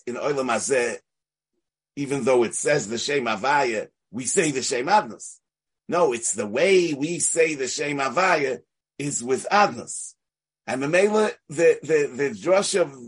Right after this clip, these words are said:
Rav Avina, <clears throat> it goes along with the Pshuta Shel Mikra, that there's one Zeh being discussed over here, and that's the Zeh that appeared in the beginning of the Pasuk, which is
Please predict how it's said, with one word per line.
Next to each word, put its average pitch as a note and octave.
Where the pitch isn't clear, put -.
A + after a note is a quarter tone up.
Rav C3
Avina, F3
<clears throat> A3
it D3+
goes G3
along A3+
with F3
the D#3+
Pshuta C#3+
Shel C3
Mikra, G2
that B2+
there's C3
one G#3+
Zeh G3
being C#3+
discussed C#3+
over G#2+
here, E2+
and C3
that's G3
the C#3+
Zeh F#3
that C3+
appeared F3
in F3
the D#3
beginning D#3
of C#3+
the C#3+
Pasuk, D3
which C#3
is B2